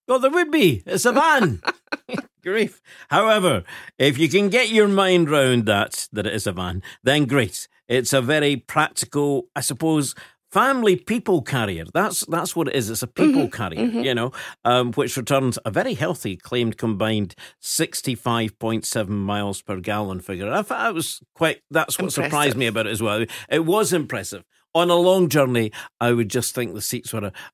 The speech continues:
Speaker 1: a wee bit hard. But, you know, it's, it's, it is what it is. It starts at just over eighteen thousand, works its way up, as, as we said,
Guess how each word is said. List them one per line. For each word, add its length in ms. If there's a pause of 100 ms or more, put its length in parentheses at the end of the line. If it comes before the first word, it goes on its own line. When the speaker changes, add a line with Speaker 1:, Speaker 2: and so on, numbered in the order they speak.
Speaker 1:
a 80
wee 260
bit 140
hard. 560
But, 480 (260)
you 140
know, 140
it's, 320 (100)
it's, 380
it 200
is 360 (100)
what 140
it 160
is. 300 (260)
It 160
starts 440
at 60
just 220
over 300 (100)
eighteen 400
thousand, 480
works 300
its 100
way 180
up, 140
as, 140
as 180
we 100
said, 300